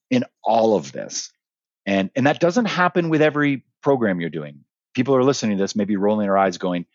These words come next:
"Hey, dude, do you know that I just got an order or a request for a hundred koozies that need to be delivered by tomorrow morning?"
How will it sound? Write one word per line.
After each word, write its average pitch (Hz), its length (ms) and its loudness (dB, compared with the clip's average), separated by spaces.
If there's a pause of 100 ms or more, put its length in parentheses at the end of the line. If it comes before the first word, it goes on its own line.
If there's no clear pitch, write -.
(220)
"Hey, 120 100 -6
dude, 110 360 0 (320)
do 139 80 -2
you 143 40 2
know 196 200 2
that 160 100 4
I 120 80 4
just 117 220 0
got 107 180 2
an 104 100 -2
order 104 640 0 (300)
or 98 160 0
a 101 60 2
request 107 500 0
for 95 180 0
a 90 80 4
hundred 107 440 -2
koozies 104 520 0
that 92 140 -2
need 104 160 2
to 107 80 0
be 98 100 -2
delivered 95 440 -2
by 90 140 -2
tomorrow 98 380 -4
morning?" 95 480 -4